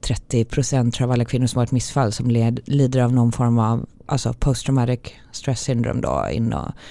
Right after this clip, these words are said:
efter, jag tror det är inom ett halvår efter, eh, och liksom har blivit traumatiserade på ett eller annat sätt.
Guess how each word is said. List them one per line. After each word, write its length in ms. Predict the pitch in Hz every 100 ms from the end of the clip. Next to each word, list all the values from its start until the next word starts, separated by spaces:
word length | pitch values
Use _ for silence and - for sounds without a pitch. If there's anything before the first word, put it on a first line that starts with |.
| - -
efter, 560 | 117 - 123 117 50 -
jag 120 | 143
tror 120 | 135
det 140 | 123 110
är 120 | 117 - - -
inom 220 | - 135 123
ett 80 | 120
halvår 460 | 127 113 120 107 -
efter, 480 | - - 107 78 - - - - - - -
eh, 220 | 147 - 151
och 140 | -
liksom 180 | 139 143
har 60 |
blivit 300 | 131 131 120
traumatiserade 520 | - 120 120 - 120 117
på 80 |
ett 160 | 117 -
eller 160 | 120 120
annat 200 | 120 -
sätt. 220 | 117